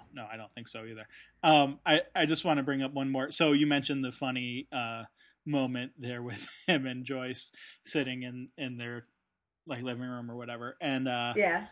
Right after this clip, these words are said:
Speaker 1: the other, the other funny moment there is when he, he celebrates about Drew killing Kendra.
Speaker 2: <laughs>
Speaker 1: You know,
Speaker 2: Yeah.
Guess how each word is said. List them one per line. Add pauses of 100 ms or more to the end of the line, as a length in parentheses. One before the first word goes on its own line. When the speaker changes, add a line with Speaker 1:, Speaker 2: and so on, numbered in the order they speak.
(160)
Speaker 1:
the
other,
the
other
funny
moment
there
is
when
he, (200)
he
celebrates
about (240)
Drew
killing
Kendra. (200)
Speaker 2:
<laughs>
Speaker 1:
You
know,
Speaker 2:
Yeah.